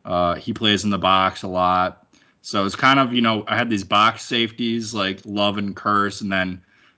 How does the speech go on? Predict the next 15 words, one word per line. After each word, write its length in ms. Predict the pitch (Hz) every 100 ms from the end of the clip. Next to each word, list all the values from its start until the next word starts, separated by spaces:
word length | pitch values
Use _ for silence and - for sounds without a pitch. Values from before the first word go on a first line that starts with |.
| -
Justin 340 | 117 110 117
Simmons 500 | 104 110 104 98 92
was 120 | 101
making 300 | 101 98 95
interceptions. 680 | 101 92 90 101 92 - 95
C 200 | 90 113
J, 580 | 101 104 98 95 95 98 98
uh, 160 | 95
Gardner-Johnson 840 | 92 98 98 95 104 98 98 -
off 160 | 98 92
the 80 | 101
wire 180 | 95 95
was 180 | 95
making 440 | 107 95 - 95 -
interceptions. 1200 | 107 95 92 104 95 - 101 95 92 95 -